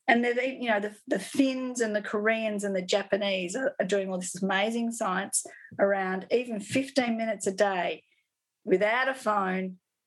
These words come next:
just outside in nature, something triggers something in the brain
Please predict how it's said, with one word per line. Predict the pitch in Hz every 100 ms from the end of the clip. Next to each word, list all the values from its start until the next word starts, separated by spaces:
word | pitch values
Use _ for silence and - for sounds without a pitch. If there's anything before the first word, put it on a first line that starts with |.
| _ -
just | 226 233 -
outside | 233 - 214 202
in | 196 185
nature, | 180 180 - 185 240 277 -
something | - - 233 311 277 247 240 -
triggers | - - 294 269 233 -
something | 247 247 262 262
in | 277
the | 269
brain | 240 220 220 226 240